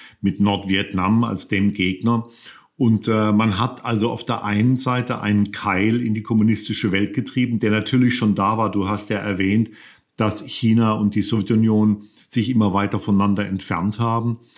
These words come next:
Man hat diesen Keil trotzdem tiefer getrieben durch den Nixon-Besuch in Beijing.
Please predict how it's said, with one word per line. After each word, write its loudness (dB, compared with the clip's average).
Man 0
hat -2
diesen 0
Keil 0
trotzdem -2
tiefer 0
getrieben 0
durch 0
den 4
Nixon-Besuch 0
in 2
Beijing. 2